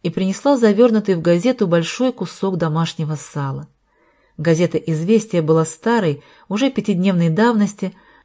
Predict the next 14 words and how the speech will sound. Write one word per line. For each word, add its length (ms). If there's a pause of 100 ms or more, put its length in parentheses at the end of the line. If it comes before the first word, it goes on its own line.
(160)
Она 220
лежала 340
на 120
столе, 460 (400)
и 100
Марина, 540 (340)
уже 240
собиравшаяся 800
выбросить 560
её, 320 (480)
вдруг 380
прочла 400
заголовок 560
статьи. 680